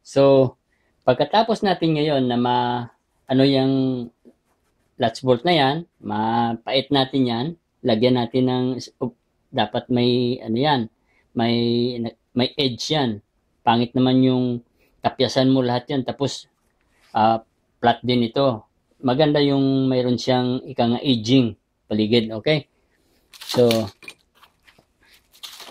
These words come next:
ito ang gawin natin. Ngayon, ikabit na natin ang latch bolt.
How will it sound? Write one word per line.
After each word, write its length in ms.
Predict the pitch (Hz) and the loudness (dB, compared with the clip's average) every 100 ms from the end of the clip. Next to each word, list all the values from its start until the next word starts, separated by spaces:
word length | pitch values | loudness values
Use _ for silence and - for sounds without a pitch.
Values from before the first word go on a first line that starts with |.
| - _ _ _ - | -20 _ _ _ -10
ito 240 | 117 110 | -8 -4
ang 160 | 143 147 | -2 -2
gawin 240 | 143 131 | -4 -4
natin. 400 | 117 135 165 185 _ _ - _ _ _ _ _ _ - - _ _ _ _ _ _ _ | -6 -6 -6 -8 _ _ -20 _ _ _ _ _ _ -20 -20 _ _ _ _ _ _ _
Ngayon, 480 | 160 160 143 156 180 - _ _ _ _ _ - _ _ _ - | -10 -6 -4 -6 -10 -16 _ _ _ _ _ -20 _ _ _ -14
ikabit 400 | - 143 208 220 | -6 0 0 0
na 240 | 202 165 | 0 0
natin 240 | 151 139 | 0 -2
ang 320 | 123 120 123 156 _ _ _ _ _ _ _ _ _ _ _ _ _ _ _ _ _ - | 0 -2 -4 -8 _ _ _ _ _ _ _ _ _ _ _ _ _ _ _ _ _ -12
latch 240 | 104 - | -12 -2
bolt. 240 | 135 156 | 2 2